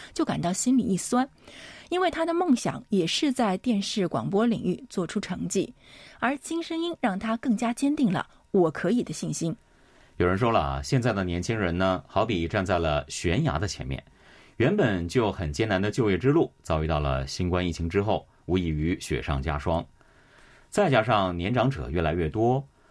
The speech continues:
Speaker 2: 二零二五年呢，六十五岁以上的人口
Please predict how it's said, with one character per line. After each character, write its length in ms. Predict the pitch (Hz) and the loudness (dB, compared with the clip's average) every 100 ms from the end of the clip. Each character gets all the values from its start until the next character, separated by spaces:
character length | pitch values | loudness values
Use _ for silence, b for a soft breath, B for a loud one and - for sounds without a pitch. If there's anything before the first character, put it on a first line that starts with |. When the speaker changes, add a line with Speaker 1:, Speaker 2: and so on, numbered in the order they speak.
| b - | b 0
Speaker 2:
二 120 | 147 | 2
零 100 | 156 | 4
二 120 | 165 | 4
五 100 | 127 | 4
年 180 | 95 92 | 2 2
呢， 180 | 120 - | 2 2
六 180 | 156 147 | 2 2
十 100 | 156 | 2
五 120 | 110 | 2
岁 160 | 127 110 | 2 2
以 60 | |
上 140 | 110 117 | 2 2
的 60 | |
人 180 | 90 92 | 2 0
口 380 | 120 78 58 | 0 -2 -2